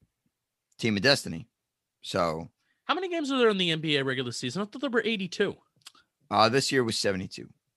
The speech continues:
Speaker 2: Because
Speaker 1: Yes,
Speaker 2: of the
Speaker 1: norma-,
Speaker 2: sh-
Speaker 1: normally, yes. It was shortened, but
Speaker 2: Cool.
Speaker 1: normally it is eighty-two, yes.
Speaker 2: Okay, so they picked them to win twenty, twenty-something games.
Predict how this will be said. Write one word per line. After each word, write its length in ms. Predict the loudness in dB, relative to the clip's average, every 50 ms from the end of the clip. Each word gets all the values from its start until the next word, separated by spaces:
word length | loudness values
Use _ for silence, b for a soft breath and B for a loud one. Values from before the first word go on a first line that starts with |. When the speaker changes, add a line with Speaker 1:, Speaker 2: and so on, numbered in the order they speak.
| _ _ -6
Speaker 2:
Because 180 | 0 4 6 6
Speaker 1:
Yes, 120 | 6 6
Speaker 2:
of 120 | 4 0
the 100 | 0 2
Speaker 1:
norma-, 340 | 6 8 10 10 10 8 6
Speaker 2:
sh- 40 | 6
Speaker 1:
normally, 480 | 6 8 8 8 8 8 6 6 4 4
yes. 360 | 4 2 2 2 0 -6 -8 -6
It 100 | -4 -2
was 120 | -2 0
shortened, 400 | 0 2 2 2 4 4 2 2
but 100 | 2 2
Speaker 2:
Cool. 80 | 2 2
Speaker 1:
normally 360 | 2 2 2 2 2 2 2
it 60 | 2
is 160 | 2 2 0 0
eighty-two, 380 | -2 -4 -4 -6 -8 -8 -8
yes. 360 | -6 -8 -8 -10 -12 -18 -20 _ _ _ _ _ _ _ _ _ _ _ _ _ _ _ _ _ _ _ _ _ _ _ _ _ -8 -6
Speaker 2:
Okay, 160 | -4 -4 -4
so 140 | -4 -4 -2
they 140 | -2 -2 -2
picked 260 | -2 -6 -6 -4 -4
them 140 | -6 -6 -4
to 80 | -6 -6
win 280 | -4 -4 -4 -6 -8 -10
twenty, 520 | -12 -8 -6 -4 -4 -4 -4 -6 -8 -10 _ _ _ _ _ _ _ _
twenty-something 640 | -10 -6 -4 -4 -4 -4 -6 -4 -6 -6 -6 -6 -8
games. 460 | -10 -10 -10 -12 -12 -16 -18 -18